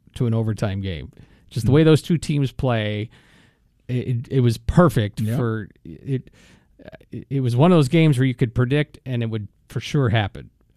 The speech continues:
Speaker 1: It's just the type of teams they are and how they play.
Speaker 2: But, you know, it, it,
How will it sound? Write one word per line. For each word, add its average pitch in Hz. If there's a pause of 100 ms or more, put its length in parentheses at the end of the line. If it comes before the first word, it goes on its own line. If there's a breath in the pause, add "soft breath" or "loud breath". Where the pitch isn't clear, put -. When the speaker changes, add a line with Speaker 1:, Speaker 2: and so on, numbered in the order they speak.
(220)
Speaker 1:
It's -
just -
the 117
type 131
of 107
teams 127
they 110
are 98
and 101
how 110
they 107
play. 95 (460 soft breath)
Speaker 2:
But, 131
you 127
know, 123
it, 110
it, -